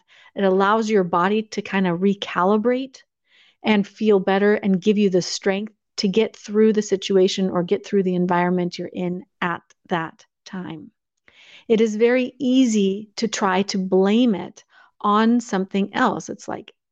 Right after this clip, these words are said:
blaming a scapegoat. It takes the responsibility off of the individual and says, "Oh, this is what's happening." Or you've weakened your force field and you've allowed this to come in. And so now you're being blamed for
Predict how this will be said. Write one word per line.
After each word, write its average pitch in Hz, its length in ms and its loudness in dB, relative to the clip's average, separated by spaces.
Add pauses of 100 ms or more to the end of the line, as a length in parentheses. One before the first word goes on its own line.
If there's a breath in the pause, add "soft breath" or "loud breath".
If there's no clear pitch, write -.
(120)
blaming 196 540 2
a 185 100 -8
scapegoat. - 960 -10 (500 soft breath)
It 208 220 -2
takes 220 380 -2
the 185 360 2
responsibility 190 920 0
off 175 200 2
of 180 160 -2
the 180 120 4
individual 180 720 2
and 185 140 -4
says, 175 320 -4
"Oh, 226 280 -2
this 196 200 -4
is 185 120 -8
what's 190 200 -8
happening." 214 540 -10 (460 loud breath)
Or 208 140 0
you've 208 240 2
weakened 202 360 2
your 180 120 4
force 254 380 0
field 180 340 2
and 185 220 0
you've 185 200 2
allowed 180 460 2
this 185 240 -2
to 180 120 -8
come 185 300 0
in. 196 380 0 (240 soft breath)
And 185 160 -2
so 196 100 -2
now 185 160 2
you're 180 160 4
being 175 300 2
blamed 208 580 0 (140)
for 185 580 0